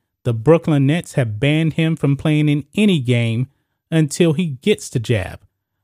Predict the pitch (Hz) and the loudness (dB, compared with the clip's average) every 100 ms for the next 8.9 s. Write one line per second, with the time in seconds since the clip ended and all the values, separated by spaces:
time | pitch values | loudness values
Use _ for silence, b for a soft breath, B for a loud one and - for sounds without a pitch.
0 | _ _ - 160 165 151 160 - 165 160 | _ _ 0 2 2 2 0 0 -2 -2
1 | - 151 165 151 143 139 147 143 139 - | -2 0 2 2 2 0 0 0 -2 -2
2 | 143 - 135 131 151 160 156 _ _ _ | -2 0 0 0 2 0 0 _ _ _
3 | _ _ - 117 165 - 160 143 147 139 | _ _ -6 2 2 2 -2 0 2 2
4 | 123 113 165 151 160 151 127 110 - - | 0 -2 0 2 2 2 0 -2 -6 -2
5 | 151 147 151 - 143 139 139 139 120 127 | 0 0 -2 0 0 2 0 2 0 2
6 | 139 - 139 123 117 - 147 110 - _ | 0 -2 0 2 0 -2 -2 -2 -6 _
7 | _ _ _ _ _ _ _ _ - 120 | _ _ _ _ _ _ _ _ -4 0
8 | 165 180 170 135 120 107 - - | 4 4 4 2 -2 -2 -6 -14